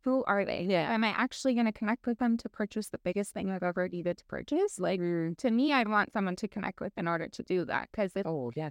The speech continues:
Speaker 1: it's a scary thing, right? But for any business, depending what it is, photography especially, I would say,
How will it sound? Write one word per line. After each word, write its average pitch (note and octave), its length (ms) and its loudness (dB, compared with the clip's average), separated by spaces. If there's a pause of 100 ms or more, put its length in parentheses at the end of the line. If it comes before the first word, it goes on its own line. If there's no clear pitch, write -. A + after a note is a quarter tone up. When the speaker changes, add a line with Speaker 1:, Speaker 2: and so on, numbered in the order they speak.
Speaker 1:
it's B3+ 140 -2
a A#3+ 60 -2
scary F3 320 0
thing, B3 340 2
right? A#3 220 0 (180)
But B3+ 160 2
for B3+ 120 2
any C#4+ 240 4
business, - 680 -6 (440)
depending B3+ 460 4
what E3+ 180 0
it D#3+ 100 0
is, A3 300 0
photography C4 680 0
especially, - 800 -2
I E3+ 180 0
would B3 220 0
say, F3 440 0